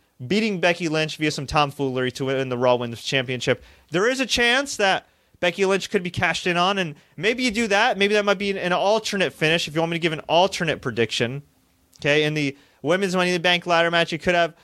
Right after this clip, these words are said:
another woman cash in, protecting Lacey Evans and protecting Becky Lynch while taking the Raw Women's title off of her. So, uh, yeah, but I wouldn't be surprised if Lacey Evans just wins the title. And honestly, I'd kinda like to see the winner of the Money in the Bank briefcases this year, or the winners, I should say,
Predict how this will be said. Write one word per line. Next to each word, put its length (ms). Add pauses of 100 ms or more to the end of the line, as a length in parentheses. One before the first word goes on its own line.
(200)
another 260
woman 260
cash 340
in, 220
protecting 500
Lacey 300
Evans 240
and 100
protecting 380
Becky 260
Lynch 300
while 140
taking 320
the 60
Raw 180
Women's 280
title 220
off 200
of 100
her. 240 (680)
So, 380
uh, 220
yeah, 400
but 420 (240)
I 60
wouldn't 140
be 80
surprised 400
if 60
Lacey 280
Evans 220
just 340 (440)
wins 280
the 60
title. 280
And 100
honestly, 360
I'd 140
kinda 240
like 200
to 80
see 140
the 120
winner 280
of 180
the 220 (460)
Money 300
in 80
the 60
Bank 260
briefcases 720
this 200
year, 160
or 40
the 80
winners, 420
I 60
should 180
say, 340